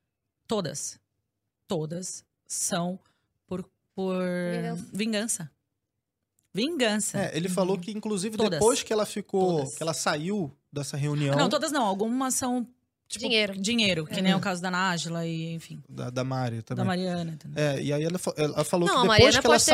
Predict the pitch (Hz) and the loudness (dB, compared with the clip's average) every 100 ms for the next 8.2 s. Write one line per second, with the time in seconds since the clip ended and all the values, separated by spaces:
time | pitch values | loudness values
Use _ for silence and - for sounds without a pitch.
0 | 214 196 220 226 208 226 220 220 220 208 | 6 6 4 6 6 4 0 -4 -4 -6
1 | 196 185 185 _ _ _ _ _ _ _ | -6 -8 -12 _ _ _ _ _ _ _
2 | _ _ _ _ _ 302 294 254 269 262 | _ _ _ _ _ -8 -6 -4 -4 -4
3 | 320 262 214 202 220 254 - - 349 311 | -4 -2 2 4 6 4 2 0 0 0
4 | 285 302 254 - 214 196 196 - - _ | 0 0 -2 -4 -10 -12 -18 -18 -20 _
5 | _ - 269 247 208 196 302 240 180 127 | _ -10 -6 -4 -4 -2 -2 -2 -4 -6
6 | - _ 220 226 220 208 196 196 180 254 | -10 _ -12 -6 -6 -6 -8 -6 -6 -6
7 | 269 294 269 262 254 277 277 214 233 214 | -6 -4 -2 -2 -2 -4 -6 -8 -6 -6
8 | 202 202 | -8 -14